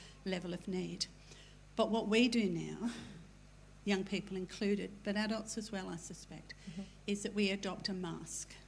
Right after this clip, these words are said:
Speaker 1: We adopt a persona, and we adopt a sense that what we're presenting to you via social media is our real world.
Speaker 2: Hmm.
Speaker 1: Um, it's not our real world. And even in our real world, we're nervous to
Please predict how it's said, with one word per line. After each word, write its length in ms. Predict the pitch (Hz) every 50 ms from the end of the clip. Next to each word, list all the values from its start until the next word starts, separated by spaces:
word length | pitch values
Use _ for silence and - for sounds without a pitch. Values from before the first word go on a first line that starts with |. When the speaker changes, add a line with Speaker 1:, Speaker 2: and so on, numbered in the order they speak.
| - -
Speaker 1:
We 140 | 202 196 196
adopt 420 | 196 190 - 202 202 202 - - -
a 60 | 208
persona, 800 | 202 - - 214 208 - - - 208 185 180 175 180 190 226 302 - - - - - - - - - - - - - -
and 280 | 202 202 202 202 202
we 200 | 196 208 214 214
adopt 400 | 208 202 208 226 240 240 - - 247
a 40 | 233
sense 500 | - - - 220 202 196 190 - - - -
that 320 | 214 208 196 - - - - - - - - - - - - - - - - - - - - - - - - - - - - - - -
what 280 | - 202 220 226 - 208
we're 200 | 220 214 214 214
presenting 800 | 214 - 226 196 175 180 185 214 214 226 233 226 240 233 226 214
to 160 | 208 - 190
you 240 | 165 165 180 226 254
via 280 | - 196 185 180 170
social 440 | 180 - - 202 175 175 - - 196
media 340 | 185 180 180 175 180 190 202
is 180 | 202 196 202 190
our 140 | 175 170 170 165
real 200 | 180 170 175 175
world. 480 | 170 165 160 165 170 190 254 269 - - - - - - -
Speaker 2:
Hmm. 60 | - 196 175 170 170 170 - -
Speaker 1:
Um, 360 | 202 190 185 185 185 185 185 -
it's 240 | 196 208 - - -
not 160 | 208 196 185
our 120 | 175 165 160 165
real 160 | 170 165 160 160
world. 300 | 165 160 165 196 220 - - -
And 200 | - 202 196 202
even 340 | 208 - 233 240 233 254 240
in 220 | 220 214 208 208 - 190
our 160 | 185 180 175 170 165 185
real 240 | 202 214 226 240 254 247
world, 460 | 214 190 165 170 170 180 196 208 - -
we're 160 | 196 190 190
nervous 400 | 185 190 190 190 190 190 185 -
to 160 | - - 202